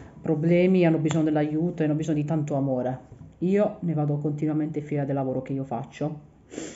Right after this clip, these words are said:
Non lo farò eternamente, come dice lui, perché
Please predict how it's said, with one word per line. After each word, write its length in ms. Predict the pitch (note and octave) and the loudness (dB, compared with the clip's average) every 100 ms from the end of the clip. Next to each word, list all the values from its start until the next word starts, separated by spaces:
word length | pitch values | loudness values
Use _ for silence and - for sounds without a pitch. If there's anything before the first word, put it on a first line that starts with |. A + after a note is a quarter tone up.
| - - - B3 | -16 -20 2 10
Non 180 | D4+ | 12
lo 120 | D4 B3 | 12 12
farò 160 | G#3 | 10
eternamente, 600 | F#3 F3+ E3+ D#3 D3+ D3 | 8 8 8 8 6 4
come 200 | D3 D3 | 2 2
dice 260 | D3 C#3+ D3 | 2 0 0
lui, 460 | C#3+ C3 C3+ D3 | 2 2 2 0
perché 680 | D#3+ D#3 - D3+ D3 C#3+ - | 0 -4 2 4 4 2 -2